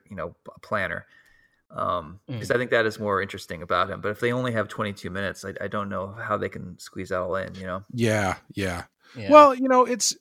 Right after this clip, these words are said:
Speaker 3: I, I think, Steven, I think what, what you were saying is kinda, kinda hits it too, where I don't know why Bane couldn't have just,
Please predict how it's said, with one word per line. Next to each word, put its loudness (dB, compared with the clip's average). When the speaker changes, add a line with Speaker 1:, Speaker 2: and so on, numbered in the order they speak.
Speaker 3:
I, 6
I 8
think, 0
Steven, 6
I 8
think 2
what, 8
what 8
you 8
were 10
saying 6
is -2
kinda, 2
kinda 4
hits 2
it -4
too, 8
where 4
I 8
don't 6
know 6
why 8
Bane 2
couldn't 4
have 0
just, 4